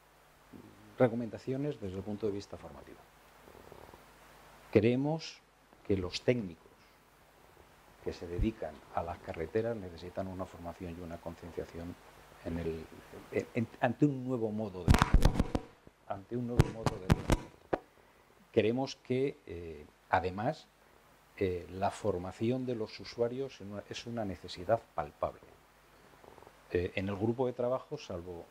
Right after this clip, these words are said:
mi honrosa excepción, que no soy usuario de bicicleta, el resto lo eran. Con lo cual la sensibilidad que debía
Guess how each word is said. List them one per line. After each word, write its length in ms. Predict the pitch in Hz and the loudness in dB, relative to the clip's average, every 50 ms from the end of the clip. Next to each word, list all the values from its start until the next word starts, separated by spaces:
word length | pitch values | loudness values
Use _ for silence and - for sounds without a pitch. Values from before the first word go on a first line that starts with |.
| - - - - - - - - - - - - - - - | -20 -20 -20 -20 -20 -20 -20 -20 -20 -20 -20 -20 -20 -20 -12
mi 300 | 117 110 113 117 113 107 | -4 2 2 4 4 2
honrosa 460 | 101 101 98 98 104 113 113 - 135 127 | 0 -4 -4 -4 -4 -4 -4 -2 -4 -4
excepción, 580 | - - - 107 - - - 120 113 98 87 - - | -4 -4 -10 -10 -8 -2 -2 -2 -2 -2 -6 -8 -10
que 100 | - 82 | -10 -10
no 120 | 90 104 | -8 -10
soy 240 | 101 - 120 104 98 | -8 -6 -6 -6 -6
usuario 400 | 101 92 - - 113 95 90 92 | -6 -6 0 2 2 2 2 -2
de 80 | 90 87 | -4 -4
bicicleta, 540 | 87 87 - 92 - 90 101 104 - 123 | -6 -8 -10 -8 -6 -4 -6 0 2 2
el 80 | 110 92 | 2 2
resto 340 | - 87 85 - - - 104 | -4 -10 -12 -10 -6 -4 -4
lo 160 | 95 92 90 | -2 -2 -4
eran. 220 | 92 87 - - - - - 214 - - - - - - - - - | -4 -6 -6 -4 -4 -2 -2 -4 -10 -14 -20 -20 -20 -20 -20 -20 -4
Con 140 | - 92 85 | -2 -2 0
lo 100 | 85 85 | 0 -2
cual 220 | - 98 101 101 | 0 0 0 0
la 80 | 104 101 | 0 -4
sensibilidad 760 | - - 98 90 - 98 87 82 85 82 87 80 92 107 - | -6 -6 -6 -6 -6 -6 -6 -6 -6 -6 -4 0 0 0 0
que 120 | - - 104 | 0 -4 -2
debía 380 | 98 87 80 85 92 110 - | -2 -2 -2 -2 -2 -2 -4